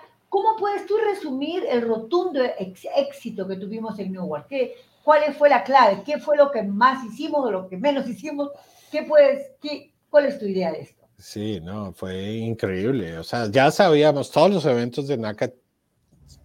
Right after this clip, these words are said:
Speaker 2: son exitosos, siempre
Speaker 1: Así
Speaker 2: lo han
Speaker 1: es.
Speaker 2: sido, tienen muchísima gente.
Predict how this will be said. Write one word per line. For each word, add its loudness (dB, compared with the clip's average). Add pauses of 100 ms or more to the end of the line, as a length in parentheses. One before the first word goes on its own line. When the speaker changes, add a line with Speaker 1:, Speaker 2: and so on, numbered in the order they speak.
(140)
Speaker 2:
son -4
exitosos, -6
siempre -4
Speaker 1:
Así -6
Speaker 2:
lo -4
han -4
Speaker 1:
es. -8
Speaker 2:
sido, -4
tienen -6
muchísima -10
gente. -10